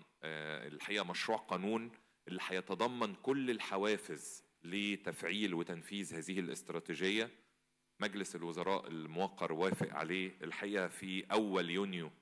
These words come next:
يعني منذ يعني بالظبط اتناشر يوم تقريبا، وافق على هذه، على هذا القانون اللي بيتضمن الحقيقة عدد كبير من الحوافز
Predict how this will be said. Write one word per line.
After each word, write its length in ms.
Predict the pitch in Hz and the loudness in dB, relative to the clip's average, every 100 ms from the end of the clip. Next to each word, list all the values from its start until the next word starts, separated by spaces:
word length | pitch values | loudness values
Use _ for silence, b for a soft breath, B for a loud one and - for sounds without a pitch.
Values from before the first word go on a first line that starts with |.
| _ _ _ - | _ _ _ -8
يعني 280 | 80 78 85 | -4 -2 -2
منذ 560 | 82 90 78 82 80 78 | -2 -2 -2 0 0 0
يعني 260 | 76 76 | -4 -4
بالظبط 560 | 82 82 90 95 - - | -6 -4 0 0 -2 -4
اتناشر 760 | 80 80 - - 95 92 85 | -2 0 -4 -4 -2 0 0
يوم 320 | 85 95 107 104 | 4 4 4 0
تقريبا، 640 | - 87 78 104 110 120 - b b _ _ - | -8 -4 -2 0 0 -2 -8 b b _ _ 0
وافق 360 | 101 - 113 | 2 2 -2
على 380 | 78 87 92 87 | 0 2 2 0
هذه، 520 | 85 101 95 85 82 80 | 0 0 0 -2 -6 -4
على 300 | 76 90 90 | -2 -2 -2
هذا 240 | 80 98 95 | -2 0 -2
القانون 480 | - 87 95 117 | -2 0 2 0
اللي 200 | 123 90 | -2 -2
بيتضمن 680 | 85 90 98 87 120 110 87 | 0 0 0 0 2 0 -2
الحقيقة 380 | 80 - 104 101 | -2 -2 0 2
عدد 340 | 82 104 101 | 2 0 -2
كبير 400 | - 85 92 101 | -4 -6 0 0
من 180 | 85 92 | 0 -4
الحوافز 800 | 87 - 85 98 110 117 107 | -4 -4 -2 0 0 -2 -6